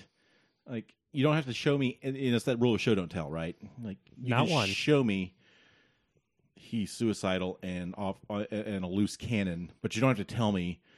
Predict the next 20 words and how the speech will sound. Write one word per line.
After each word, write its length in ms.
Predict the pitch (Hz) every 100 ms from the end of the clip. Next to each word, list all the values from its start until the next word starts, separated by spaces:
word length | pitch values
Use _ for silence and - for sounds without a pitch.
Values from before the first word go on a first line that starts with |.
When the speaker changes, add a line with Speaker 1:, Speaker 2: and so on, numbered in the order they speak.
| - _ _ _ -
Speaker 1:
and 140 | 113
then 120 | 107 98
show 320 | - 117 107
me 340 | 104 98 95 _ _ _ _ _ _ _ -
and 100 | 98
then 140 | 101 95
tell 240 | 120 110
me 160 | 110 98
again 400 | 87 92 87 82 - - - - - -
<laughs> 580 | - - _ - -
and 100 | 113
then 120 | 110 123
once 220 | 131 135
more 400 | 147 131 92 104 - - -
to 160 | 127
reinforce 560 | 104 113 143 120 131 117
the 140 | 110
idea. 280 | 98 95 90
Show 640 | - - - - 165 175 185
me 400 | 143 101 107